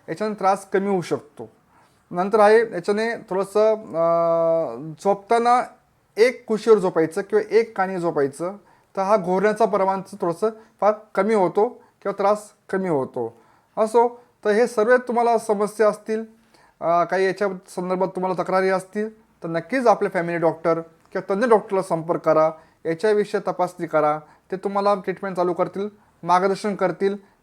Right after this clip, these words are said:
आणि तुमचं जी झोपण्याची समस्या आहे ती, अ, त्याचं निवारण होईल आणि झोप छान लागेल, घोरण्याची समस्या ही दूर होईल. म्हणजे आता काही, अ,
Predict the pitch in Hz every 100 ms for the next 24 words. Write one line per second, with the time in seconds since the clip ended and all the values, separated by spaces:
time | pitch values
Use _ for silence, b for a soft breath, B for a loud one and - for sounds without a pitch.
0 | - 165 180 202 180 196 196 190 - 53
1 | 151 160 180 165 165 208 226 208 170 156
2 | - 151 123 120 b b _ 185 208 233
3 | 214 - - - 147 151 151 190 190 190
4 | 185 190 175 214 - _ b b b -
5 | 175 180 170 208 - 185 170 160 190 214
6 | - 143 170 202 226 226 254 233 226 214
7 | 220 220 214 180 190 160 165 202 b b
8 | b - 175 180 220 233 214 170 208 208
9 | 202 220 226 226 202 - -